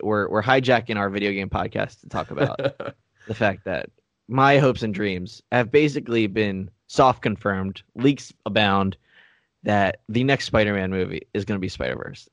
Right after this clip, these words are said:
Speaker 1: And I just,
Speaker 2: Yeah.
Speaker 1: I just, guys, guys, I can't live. I'm like, the next fourteen months, uh, December twenty twenty-one is when it's supposed to come out. And I don't know what I'm supposed to do for the next fourteen months.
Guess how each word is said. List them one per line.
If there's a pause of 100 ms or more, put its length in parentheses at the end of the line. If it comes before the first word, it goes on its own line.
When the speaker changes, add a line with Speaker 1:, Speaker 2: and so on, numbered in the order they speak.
Speaker 1:
And
I
just,
Speaker 2:
Yeah.
Speaker 1:
I
just, (100)
guys, (120)
guys, (160)
I (440)
can't (120)
live. (200)
I'm
like,
the
next
fourteen
months, (540)
uh,
December
twenty
twenty-one
is
when
it's
supposed
to
come
out. (380)
And
I
don't
know
what
I'm
supposed
to
do
for
the
next
fourteen
months.